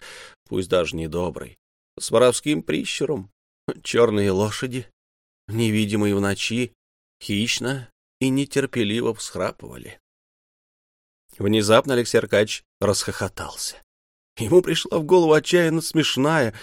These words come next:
хоть одновременно и горькая мысль. Боятся ли ему разбойников, грабителей, лихих людишек, вспарывающих животы, перерезающих горло ради кошельков? Боятся ли их ему? Ему,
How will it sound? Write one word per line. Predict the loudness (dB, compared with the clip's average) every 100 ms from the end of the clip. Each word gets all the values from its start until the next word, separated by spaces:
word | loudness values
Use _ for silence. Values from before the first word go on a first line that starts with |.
| -20 _
хоть | -2 -2
одновременно | 2 2 4 2 2
и | 2
горькая | 2 0 0 -6 -4
мысль. | -4 -4 -6 -10 _ _ _ _ _ _ _ _
Боятся | -2 2 4 4 0 -2
ли | 0 2
ему | 2
разбойников, | 0 0 0 2 2 2 -4 -4 -4
грабителей, | 2 2 2 -2 -2 -2 0
лихих | 0 -2 -4 -2
людишек, | -2 0 0 -2 -6 -18 _ _
вспарывающих | -12 2 4 4 2 -2 -4 -4
животы, | 0 2 4 2 0 -8 -8 -16 _ _ _ _ _
перерезающих | 0 2 4 4 8 8 6 0 -2
горло | 0 4 6 6 6
ради | 6 2
кошельков? | -4 -4 -4 -4 -4 -4 -4 _ _ _ _ _ _ _ _
Боятся | -6 -4 0 0 0 -2 -2
ли | -2 -4
их | -4
ему? | -6 -4 -6 -10 _ _ _ 4
Ему, | 6 8 6 4